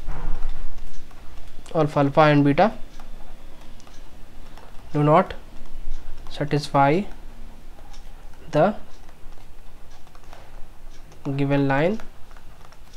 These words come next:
hence lines do not intersect each other।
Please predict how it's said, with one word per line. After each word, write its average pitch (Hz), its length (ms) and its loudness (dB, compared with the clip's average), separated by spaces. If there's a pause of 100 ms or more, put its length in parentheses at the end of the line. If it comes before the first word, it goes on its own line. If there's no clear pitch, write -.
(600)
hence 147 280 0 (2750)
lines 143 340 0 (1900)
do 143 100 6
not 143 380 2 (1600)
intersect - 1900 -4 (1040)
each 143 220 -2
other। 131 180 -6